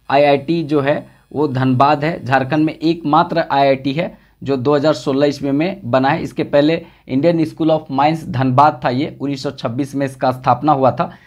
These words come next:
विस्तार से बताएंगे ये कब बना था और किसने बनाया था, इसके नीचे तुरंत है यहाँ जो विस्तार से बताएंगे।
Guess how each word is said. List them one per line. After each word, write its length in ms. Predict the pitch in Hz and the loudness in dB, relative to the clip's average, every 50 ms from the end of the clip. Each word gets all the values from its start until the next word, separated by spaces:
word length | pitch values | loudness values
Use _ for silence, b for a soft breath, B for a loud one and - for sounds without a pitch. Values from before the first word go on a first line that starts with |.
| B B B | B B B
विस्तार 460 | B 127 135 127 127 131 147 151 156 | B -2 -2 0 0 2 4 4 4
से 140 | 151 - 165 | 2 0 -2
बताएंगे 480 | 139 143 127 - 135 131 139 156 - - - _ - | -2 -2 0 0 0 0 0 -2 -4 -8 -10 _ -6
ये 140 | 120 135 135 | -4 -4 -2
कब 240 | 131 - 170 147 143 | -2 0 -2 0 2
बना 220 | 135 143 143 143 135 | 2 2 4 2 2
था 280 | 123 160 156 151 - B B B B B B | 2 2 2 2 0 B B B B B B
और 180 | - 131 135 123 127 127 | 0 0 0 0 -2 -4
किसने 280 | 156 135 127 151 151 | -6 -4 -2 -2 -2
बनाया 280 | 143 147 147 147 143 135 | 0 0 2 2 2 0
था, 100 | 139 185 | 0 -2
इसके 240 | 165 151 - 165 143 | -2 -2 -2 -2 -2
नीचे 240 | 135 131 127 160 156 | -2 0 -2 -2 -4
तुरंत 380 | 131 135 143 143 147 147 - | -2 0 2 2 2 2 0
है 80 | 156 147 | -2 0
यहाँ 180 | 135 131 131 143 | 0 2 2 0
जो 140 | 135 131 127 | 0 0 0
विस्तार 360 | 123 127 123 - - 127 123 | 0 0 -2 2 2 2 2
से 120 | 127 131 | 2 -2
बताएंगे। 420 | 113 113 110 - 113 113 127 - | -6 -6 -4 -2 -2 -2 -2 -4